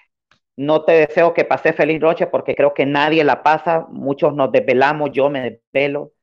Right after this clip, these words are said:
me cuesta conciliar el sueño pensando en tantas cosas, pero sí, te mando un abrazo, eh, salúdame a Paola y que me mande la receta de ese shot, porque lo tengo que hacer.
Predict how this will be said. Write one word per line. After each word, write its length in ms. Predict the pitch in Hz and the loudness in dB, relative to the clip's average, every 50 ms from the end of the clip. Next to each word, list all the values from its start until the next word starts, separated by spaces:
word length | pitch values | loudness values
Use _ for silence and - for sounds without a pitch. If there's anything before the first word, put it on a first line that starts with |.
| _ _ _ _ | _ _ _ _
me 140 | - 117 - | -18 -18 -4
cuesta 280 | _ 143 143 - - - | _ -2 -2 -2 -4 -6
conciliar 400 | 143 131 - - 123 127 127 131 | -8 -10 -10 -4 -2 0 0 0
el 120 | 127 123 | -2 -6
sueño 340 | - - 143 147 147 139 - | -8 -8 -8 -6 -6 -8 -6
pensando 460 | - 117 113 - - 120 131 120 123 | -6 -8 -8 -6 -8 -10 -8 -8 -12
en 120 | 110 107 107 _ | -14 -14 -12 _
tantas 340 | - 131 135 - 143 - - _ | -8 -8 -6 -6 -8 -8 -8 _
cosas, 380 | - 143 151 151 - 147 147 - _ _ _ _ _ _ _ _ _ _ _ _ | -4 -4 -4 -2 -6 -8 -8 -8 _ _ _ _ _ _ _ _ _ _ _ _
pero 380 | 135 131 127 123 120 120 117 | 2 4 4 4 4 2 0
sí, 500 | 117 - - 151 165 175 175 - - _ _ | -2 -4 -2 -2 -2 -2 -2 -6 -10 _ _
te 100 | - 120 | -4 -2
mando 300 | 120 127 135 135 139 135 | 0 -2 0 2 2 2
un 240 | 131 131 131 135 131 | 2 2 0 -2 -2
abrazo, 680 | 113 117 127 139 160 165 170 - - 190 180 180 180 - - _ _ _ _ | 0 2 4 4 4 2 2 0 2 2 2 2 -2 -8 -18 _ _ _ _
eh, 420 | - 123 123 120 120 117 117 117 - - | -2 0 2 2 2 2 0 -2 -2 -4
salúdame 420 | 127 117 117 120 117 117 127 127 | -2 0 2 2 2 2 0 -2
a 100 | 120 123 | -2 0
Paola 600 | 120 113 113 123 143 165 175 175 180 180 180 - - _ _ _ _ _ | 0 2 4 4 4 4 4 2 0 0 -4 -8 -14 _ _ _ _ _
y 200 | _ 139 135 123 | _ -8 -8 -4
que 120 | - 135 120 | -2 -2 -2
me 80 | 120 120 | -2 -2
mande 240 | 131 127 131 147 147 | -4 -2 0 2 2
la 120 | 143 135 | 2 2
receta 760 | 123 120 120 - - - 190 190 196 190 - 196 190 185 196 113 | 2 0 -2 -2 0 2 4 4 4 4 0 0 0 -2 -6 -6
de 180 | 117 127 131 | -4 -4 -4
ese 200 | 131 - 147 139 | -2 -2 -4 -4
shot, 400 | - - - 196 185 190 190 - | -4 -2 0 2 2 2 2 0
porque 200 | - 139 - 135 | -4 -2 -2 -2
lo 180 | 120 117 117 - | -2 -2 -2 -2
tengo 260 | - 143 151 151 147 | -2 0 0 -2 -2
que 80 | 143 123 | -2 -6
hacer. 400 | 117 - - 170 185 196 202 | -6 -2 -2 -2 -2 -2 -4